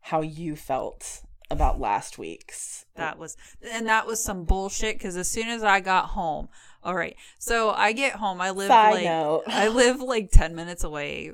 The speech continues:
Speaker 2: from Katie, so I go home, and I get in the drive, I get in and start to get out of my car, and head to the other side of my car to get my bag out because I'm the one with the computer and a mic and all this stuff. <laughs>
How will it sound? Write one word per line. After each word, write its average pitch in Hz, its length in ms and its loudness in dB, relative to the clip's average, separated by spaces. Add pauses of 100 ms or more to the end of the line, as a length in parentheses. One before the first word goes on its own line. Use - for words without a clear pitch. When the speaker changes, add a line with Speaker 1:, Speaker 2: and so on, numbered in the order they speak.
Speaker 2:
from 151 480 -8
Katie, - 500 -12
so 180 540 0
I 196 160 0
go 254 200 -2
home, - 440 -6 (760)
and 185 680 -4
I 170 140 -6
get 180 480 -6 (360)
in 196 140 -12
the 220 80 -8
drive, 190 600 -6 (320)
I 175 80 -10
get 175 340 -6
in 180 320 -16 (120)
and 170 420 -12
start 185 240 -8
to - 60 -18
get 185 100 -4
out 175 120 -2
of 170 60 -12
my 170 120 -8
car, 156 440 -6 (460)
and 165 340 -4
head 175 240 -8
to - 80 0
the 175 140 -4
other 165 120 -4
side 165 200 -6
of 156 60 -16
my 151 100 -12
car 151 200 -12
to 147 60 -14
get 151 180 -14
my 151 100 -12
bag 196 340 -2
out 143 200 -4
because 156 600 -8
I'm 165 200 -8
the 160 120 -12
one 160 180 -10
with 156 120 -18
the 170 100 -12
computer 160 640 -10
and 156 200 -12
a 180 40 -10
mic 147 500 -8
and 151 140 -8
all 151 160 -10
this 151 180 -6
stuff. - 340 -8
<laughs> - 60 -20